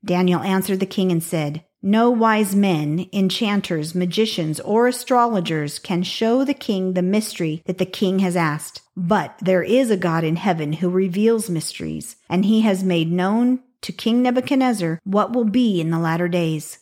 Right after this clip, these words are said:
Your dream and the visions of your head as you lay in the bed are these. To you, O king, as you lay in bed came thoughts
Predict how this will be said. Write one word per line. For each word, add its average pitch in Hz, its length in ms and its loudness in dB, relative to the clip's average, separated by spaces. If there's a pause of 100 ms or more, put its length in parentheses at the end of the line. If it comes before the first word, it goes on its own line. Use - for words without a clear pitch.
(160)
Your 202 240 2
dream 214 580 2
and 185 160 2
the 170 60 2
visions 208 480 2
of 196 100 0
your 190 180 2
head 220 480 -2 (100)
as 165 180 -4
you 170 140 0
lay 196 260 2
in 214 140 4
the 170 40 0
bed 185 400 0
are 208 140 0
these. 165 480 -2 (220)
To - 100 -2
you, 247 520 4
O 208 100 2
king, 240 560 0
as 180 160 -2
you 180 100 0
lay 190 240 0
in 226 140 4
bed 208 400 0
came 180 240 -2
thoughts 214 540 -4